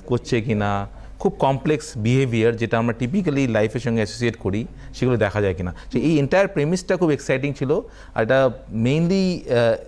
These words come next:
এটা ইন্টারেস্টটা বাড়ে যখন আমরা একসাথে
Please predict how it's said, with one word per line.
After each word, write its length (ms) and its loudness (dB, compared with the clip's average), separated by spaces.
এটা 360 2
ইন্টারেস্টটা 440 -2
বাড়ে 380 2
যখন 260 0
আমরা 260 2
একসাথে 540 -2